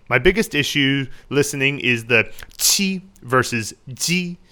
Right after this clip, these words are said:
but I found in many, not all cases, the chi has a longer, more buzzing sound, and I was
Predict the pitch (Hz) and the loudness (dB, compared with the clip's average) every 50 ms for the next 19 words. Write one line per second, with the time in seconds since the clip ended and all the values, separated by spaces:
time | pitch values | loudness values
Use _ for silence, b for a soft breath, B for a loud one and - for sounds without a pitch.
0 | B B B B B - - 139 143 139 135 - 175 180 185 180 175 - - 151 | B B B B B 4 8 8 8 8 6 6 6 6 6 6 4 2 0 -2
1 | 139 135 143 170 175 151 120 120 147 139 131 127 123 127 117 107 - - 147 165 | -2 -2 0 0 2 2 2 0 0 -4 -8 -4 -2 -2 -2 -2 0 2 4 4
2 | 160 156 147 - 117 101 95 - 117 110 104 - - 110 107 B B B B - | 4 4 4 4 2 2 2 0 -4 -8 -4 0 0 0 0 B B B B -2
3 | - - - - - 190 190 185 180 175 - b b b b - - 135 131 123 | 2 4 4 4 4 0 -2 -4 -6 -10 -16 b b b b 2 4 4 6 6
4 | 127 123 120 127 143 151 151 147 135 143 139 - - 135 131 131 123 117 110 175 | 4 0 0 2 2 2 2 2 2 2 2 2 0 -2 0 0 0 4 8 8
5 | 196 202 151 135 131 120 110 - 120 107 104 101 110 120 131 - - 120 120 120 | 8 8 6 2 -2 -4 -2 -2 0 0 0 0 -2 -4 -6 -4 0 2 2 2
6 | 120 113 - - 120 120 120 120 120 110 - - - | 0 -2 -4 0 0 2 2 2 0 -2 -4 -8 -14